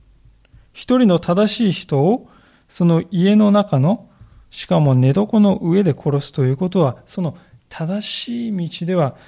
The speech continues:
なかったということであるということですね。これはとても示唆に富んだ言葉ではないかと思います。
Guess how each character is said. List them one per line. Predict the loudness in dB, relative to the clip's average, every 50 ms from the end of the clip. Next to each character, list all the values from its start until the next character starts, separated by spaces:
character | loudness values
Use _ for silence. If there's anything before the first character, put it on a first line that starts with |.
| _ _ _ -6
な | -4 -4 -4 -4
か | -8 -10 -14
っ | -14 -14 _ _ _ _ _ _ _ -8
た | -6 -6 -4
と | -2 -2
い | -2 -4
う | -6
こ | -8 -12 -16
と | -18 -18
で | -20 -20
あ | -20 -20 -20
る | _ _ _ _ _ _ _ _
と | -14
い | -14
う | -14
こ | -14 -18 -20
と | -20 _
で | _ _
す | _ _ -12 -10
ね。 | -10 -10 -10 -12 _ _ _ _ _ _ _ _ _ _ _ _ _ _ _ _ -20 -20 -20 -20 -20 -20 -20 _ _ _ _ -20 _ _ -20 -20 -20 -20 _ _ _ _ _ _ _ _ _ _ _ _ _ _ _ _ _ _ _ _ -12
こ | -6 -2 0
れ | 2
は | 2 2 0
と | -2 -4
て | -2
も | -2 -2 -2
示 | -4 -6 -8 -6 -6
唆 | -4
に | -4 -6
富 | -6 -6 -6
ん | -6
だ | -6
言 | -6 -6 -8 -8 -8
葉 | -8
で | -8 -8
は | -10
な | -12 -14 -16
い | -18
か | -20 -20
と | -20 -20
思 | -20 -20
い |
ま | -20 -20
す。 | _ _